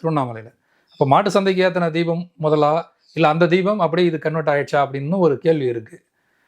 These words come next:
அப்புறம் புராணங்கள்லயும் தீபத்தை பத்தி சொல்ல ஆரம்பிச்சிட்டாங்க. அந்த க-, அதுவும் கோயின்சிடென்ஸ் ஆகுது. அதனால இந்த காரணமும் ஒரு காரணமா நிறைய ஆய்வாளர்கள் எழுதுறாங்க.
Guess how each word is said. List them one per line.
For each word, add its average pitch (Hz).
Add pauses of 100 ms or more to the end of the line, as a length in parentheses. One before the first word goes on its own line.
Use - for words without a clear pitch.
(100)
அப்புறம் 196
புராணங்கள்லயும் 226
தீபத்தை 196
பத்தி 165
சொல்ல 170
ஆரம்பிச்சிட்டாங்க. 151
அந்த 160
க-, 139
அதுவும் 170 (160)
கோயின்சிடென்ஸ் 170
ஆகுது. 127 (480)
அதனால 190
இந்த 190
காரணமும் 208
ஒரு 185
காரணமா 170
நிறைய 160
ஆய்வாளர்கள் 139
எழுதுறாங்க. 120